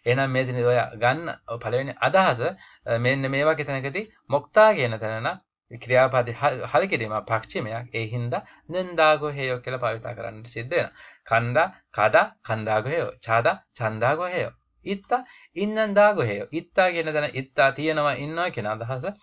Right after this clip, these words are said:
ඉත්තා කියන තැන හල් කිරීමක්, එහෙම නැත්නම් පක්ෂිමයක් තිබෙ හින්දා "ඉන්නන්දාගෝ හේයෝ" කියලා ඔයාට වාක්‍ය නිර්මාණය කරන්න සිද්ධ වෙනවා. ඒ වගේම තමයි "මොක්තා" කියන පදේ ගත්තාම පස්සේ "මොක්තා" කියන ක්‍රියාපදේ හල් කිරීමක් තියෙනවා. ඒ හින්දා ඒ හල් කිරීම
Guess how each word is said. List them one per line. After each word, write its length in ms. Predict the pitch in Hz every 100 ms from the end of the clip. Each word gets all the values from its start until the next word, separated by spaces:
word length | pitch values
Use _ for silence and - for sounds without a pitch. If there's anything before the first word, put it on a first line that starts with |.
| _ _
ඉත්තා 680 | 123 127 _ _ 190 190 196
කියන 260 | 185 120 117
තැන 220 | 113 107 101
හල් 260 | - 180
කිරීමක්, 460 | 156 131 117 101 -
එහෙම 120 | 110
නැත්නම් 300 | 110 104 98
පක්ෂිමයක් 580 | 123 120 - 220 135 -
තිබෙ 240 | 107 110
හින්දා 280 | 104 120 175 - - - _
"ඉන්නන්දාගෝ 920 | 139 160 170 170 170 170 185 202 202 202
හේයෝ" 340 | 139 127 127 120
කියලා 340 | - 120 117 110
ඔයාට 280 | 117 113
වාක්‍ය 340 | 110 107 - 110
නිර්මාණය 400 | 104 104 104 107
කරන්න 240 | 110 107
සිද්ධ 240 | 120 135 185
වෙනවා. 260 | 208 101 - - - -
ඒ 80 | 117
වගේම 280 | 143 226
තමයි 220 | 220 214 208
"මොක්තා" 360 | 170 165 185 180
කියන 160 | 165
පදේ 260 | 147 127 120
ගත්තාම 340 | 117 113 120
පස්සේ 200 | 113 117
"මොක්තා" 420 | 104 113 _ 202 208
කියන 180 | 185 127
ක්‍රියාපදේ 460 | 120 113 113 113 120
හල් 240 | - 190
කිරීමක් 400 | 190 143 123 107
තියෙනවා. 280 | - 107 127 _
ඒ 160 | 113 110
හින්දා 280 | 131 175 - - - -
ඒ 120 | 107
හල් 260 | 101 117
කිරීම 440 | 160 190 196 190